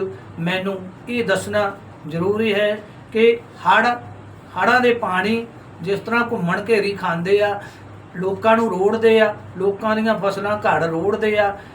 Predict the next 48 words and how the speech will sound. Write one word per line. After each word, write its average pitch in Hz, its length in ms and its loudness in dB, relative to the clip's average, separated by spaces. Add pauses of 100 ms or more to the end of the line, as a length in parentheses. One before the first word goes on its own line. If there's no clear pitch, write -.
(100)
ਕਿ 262 280 -2
ਇਸੇ 233 400 2
ਤਰ੍ਹਾਂ 220 380 2 (180)
ਹੀ 180 300 -4 (720)
ਸਿਆਸਤ 196 640 4
ਵੀ 277 160 2
ਜਿਹੜੀ 269 240 2
ਪੰਜਾਬ 247 460 2
ਦੀ 240 160 0
ਹੈ, 247 80 4
ਇਹ 240 80 4
ਹੜ੍ਹਾਂ 233 200 4
ਦੇ 247 160 0
ਪਾਣੀ 220 300 0
ਰੋੜ 220 260 4
ਕੇ 226 120 0
ਨਾਲ 202 300 2
ਲੈ 208 160 2
ਜਾਣਗੇ। 202 460 0 (300)
ਆਉਣ 202 220 0
ਵਾਲੇ 220 260 4
ਦਿਨਾਂ 220 260 2
ਵਿੱਚ 214 200 -4
ਮੈਂ 214 240 -6 (120)
ਅੱਗੇ 180 240 -4
ਕਿਹਾ 214 260 0
ਵੀ 208 180 -4
ਜੇ 220 200 -8
ਕੋਈ 220 200 -8
ਸਿਆਸੀ 202 580 -8 (420)
ਸੂਰਜ 220 480 0
ਆ, 180 140 2 (360)
ਉਹ 240 160 0
ਕਿਸ 254 280 -4
ਢੰਗ 254 180 4
ਦਾ 202 160 4
ਚੜ੍ਹਦਾ, 214 520 0 (280)
ਉਹਦੇ 247 240 2
ਬਾਰੇ 220 280 4
'ਚ 220 100 -4
ਲੋਕ 208 360 4
ਰਾਏ 214 240 4
ਮੈਂ 214 140 0
ਤੁਹਾਡੇ 160 300 -4
ਨਾਲ 165 160 -6
ਪੇਸ਼ 165 280 -12
ਕਰ 151 180 -14
ਰਿਹਾ, 175 160 -8